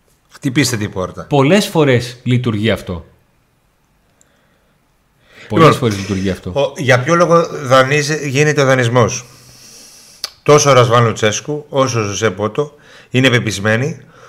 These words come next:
Speaker 1: ότι ένας δανεισμός του Κουαλιάτα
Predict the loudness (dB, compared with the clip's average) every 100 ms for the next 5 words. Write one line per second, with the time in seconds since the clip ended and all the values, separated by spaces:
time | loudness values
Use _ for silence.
0 | -20 _ -10 -2 2 2 2 0 -2 -4
1 | -4 -4 -12 _ _ _ _ _ -10 -6
2 | 0 0 2 0 -2 -8 -10